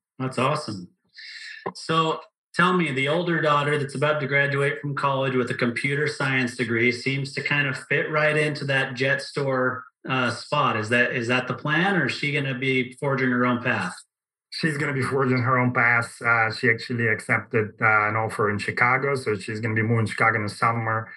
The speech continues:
Speaker 2: Uh, but she's gonna be working for a digital, uh, transformation, a consulting firm. They have about twenty thousand people. It's a, like, worldwide, uh, consulting company. There, she's gonna be working in a Salesforce consultancy.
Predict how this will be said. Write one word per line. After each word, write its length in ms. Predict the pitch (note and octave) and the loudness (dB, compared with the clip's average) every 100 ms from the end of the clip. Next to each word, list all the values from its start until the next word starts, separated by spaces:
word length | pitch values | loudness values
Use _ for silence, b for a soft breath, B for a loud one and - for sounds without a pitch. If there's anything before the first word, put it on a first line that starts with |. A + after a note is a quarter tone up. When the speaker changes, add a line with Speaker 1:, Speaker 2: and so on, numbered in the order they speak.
| B B - | B B 0
Speaker 2:
Uh, 160 | A2+ G#2 | 2 4
but 240 | A2 G#2+ | 2 -2
she's 240 | - B2 A2+ | -2 -2 0
gonna 240 | A2 A2+ | 2 2
be 80 | A2+ | 4
working 380 | A2+ A2+ A#2+ G#2+ | 4 2 0 -4
for 420 | - G#2+ G#2 G2+ | 2 4 6 4
a 80 | G#2 | 2
digital, 580 | A#2+ G#2+ - A2 G#2+ | 0 -2 -2 0 2
uh, 140 | G#2 G2+ | 2 2
transformation, 920 | G#2 A2+ - G#2+ A2+ A2+ - A2 A2+ B B B B | 2 0 0 0 2 0 -2 -4 -4 B B B B
a 60 | A2+ | 0
consulting 480 | A#2 B2+ B2 C3+ B2 | 2 0 -2 0 0
firm. 380 | C3 B2+ C3 B2 | 2 2 2 2
They 80 | G#2+ | 2
have 140 | G#2 | 2
about 200 | G#2+ G2+ | 2 0
twenty 180 | A#2+ G#2+ | 0 0
thousand 360 | A#2 G#2 G2+ | 0 0 0
people. 380 | F#2+ A2+ G#2 A2+ | 0 0 2 0
It's 120 | G#2 A2+ | 0 0
a, 240 | G2+ F#2+ G2+ | -2 -2 -6
like, 640 | G#2+ G#2 G#2+ G2+ G2 F#2+ | -8 -6 -2 2 2 2
worldwide, 680 | A2 G#2+ G#2 G#2+ G2+ G2+ G2 _ _ _ _ _ - A2+ | 2 2 2 2 2 0 -4 _ _ _ _ _ -4 0
uh, 80 | |
consulting 760 | G2+ G2+ B2 A#2+ B2+ A#2 A#2 - | 0 0 0 0 2 2 0 0
company. 500 | - A#2 B2 B2 B2 B2 B B B - | 0 0 2 2 2 -2 B B B 0
There, 240 | B2 A2 | 2 2
she's 260 | G2+ B2 G#2+ | 0 -2 0
gonna 180 | B2+ A2 | 0 0
be 80 | |
working 300 | G#2+ A2+ A2+ | 2 2 0
in 100 | G#2 | -2
a 60 | G2+ | -6
Salesforce 960 | - A#2+ A2+ - C3 A#2+ B2 B2 - - | 0 0 0 -2 0 2 0 -4 -12 -4
consultancy. 800 | A#2 B2+ A2+ C3 B2 C#3 C#3 | -2 0 -2 -2 -4 -4 -6